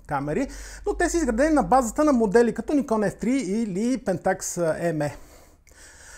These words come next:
Този факт носи на Minolta седем хиляди легендарният ореол на първата автофокусна камера в света. Сега, в различни истории може да се срещне твърдението, че всъщност Minolta девет хиляди е първата автофокусна камера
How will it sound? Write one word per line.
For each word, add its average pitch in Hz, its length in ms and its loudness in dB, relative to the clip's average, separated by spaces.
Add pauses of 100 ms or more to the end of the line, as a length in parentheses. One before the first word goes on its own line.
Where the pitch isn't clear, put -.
(100)
Този 311 200 0
факт 302 240 4
носи 277 200 2
на 294 100 4
Minolta 240 320 4
седем 240 300 4
хиляди 254 840 4
легендарният 196 640 2
ореол 185 240 2
на 247 200 0
първата 233 440 2
автофокусна 190 580 0
камера 180 400 -2
в - 60 -10
света. 151 340 -4 (1120)
Сега, 214 280 2
в - 80 -8
различни 220 320 -2
истории 240 280 0
може 214 200 2
да 254 60 -2
се 226 140 -2
срещне 233 300 -2
твърдението, 190 540 -2
че - 120 -8
всъщност 147 400 -8
Minolta 156 420 -6
девет 302 280 0
хиляди 226 500 -2
е 220 200 -2
първата 240 460 0
автофокусна 233 720 -2
камера 170 460 0